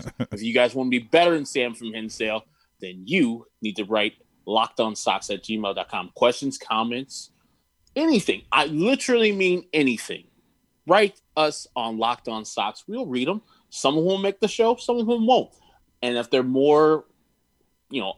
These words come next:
Speaker 2: offbeat, I think they'll make the show because we like to have a little fun here on Locked On Sox. Right, Danny?
Speaker 1: Absolutely.
Speaker 2: So, for Chris Tannehill, at Chris Tannehill on Twitter, me, Herb Lawrence, Ecknerwall twenty-three on Twitter. The show is Locked On Sox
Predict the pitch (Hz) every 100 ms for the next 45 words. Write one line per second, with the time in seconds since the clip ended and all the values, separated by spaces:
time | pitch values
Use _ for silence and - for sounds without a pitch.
0 | - 110 127 - - _ 123 185 - -
1 | 226 269 220 190 208 190 113 110 220 -
2 | 127 185 - 170 269 196 - 110 104 107
3 | 110 95 101 90 - 87 90 104 92 95
4 | 90 95 92 98 107 127 - 135 170 -
5 | 202 220 _ - - - - _ - -
6 | 302 311 156 85 - - _ _ _ _
7 | _ _ - _ - 147 170 220 _ -
8 | 135 - 110 - 95 90 117 - 120 123
9 | - 123 110 - 104 101 104 98 98 110
10 | 110 147 _ _ 123 214 190 196 - 123
11 | 127 165 131 - 123 - 123 113 110 -
12 | 113 104 117 110 117 _ _ _ _ _
13 | 110 107 110 - 120 131 120 110 107 -
14 | 170 165 - 120 131 135 120 117 120 -
15 | 110 104 - 101 101 -